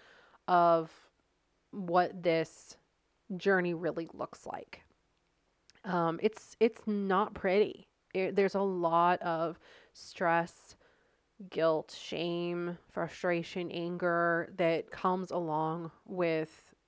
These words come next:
this whole process, you know, because it's like, it's become your number one thing and focus, and sometimes even, like, to a fault. Meanwhile,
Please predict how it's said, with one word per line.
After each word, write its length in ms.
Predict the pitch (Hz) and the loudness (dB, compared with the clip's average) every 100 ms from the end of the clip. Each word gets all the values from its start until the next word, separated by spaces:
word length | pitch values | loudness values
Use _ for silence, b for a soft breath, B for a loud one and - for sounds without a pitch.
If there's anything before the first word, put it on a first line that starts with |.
| _ | _
this 180 | 185 170 | -6 -4
whole 160 | - 170 | -2 -4
process, 680 | - 143 - - - - - b b b b | -2 -4 -4 -12 -14 -18 -20 b b b b
you 140 | - 185 | -4 -2
know, 160 | 156 | 0
because 240 | 165 175 170 | -2 -4 -8
it's 140 | 165 | -6
like, 220 | 175 160 - _ _ | -4 -4 -10 _ _
it's 280 | - - - | -4 -4 -6
become 640 | 185 202 - 202 196 190 180 | -8 -8 -6 -4 -2 -2 -4
your 140 | 180 | -2
number 400 | 185 185 185 185 | 0 0 0 0
one 260 | 185 175 175 | 0 -2 -4
thing 460 | - 180 165 165 | -4 -4 -2 -4
and 180 | 151 160 | -6 -10
focus, 600 | - 165 165 151 165 - | -2 0 0 -2 -4 -8
and 300 | - 165 151 - | -10 -8 -10 -10
sometimes 540 | - 175 - 175 170 | -8 -6 -4 -6 -6
even, 420 | 170 175 165 160 - | -8 -6 -4 -6 -6
like, 240 | 165 156 - _ _ _ _ _ _ _ - | -6 -6 -14 _ _ _ _ _ _ _ -16
to 180 | - 185 | -8 -8
a 40 | |
fault. 600 | - - 160 151 - - b b b b b b b _ | -6 2 4 4 0 -16 b b b b b b b _
Meanwhile, 800 | 214 285 262 180 156 160 156 185 | 2 4 6 6 6 4 2 -2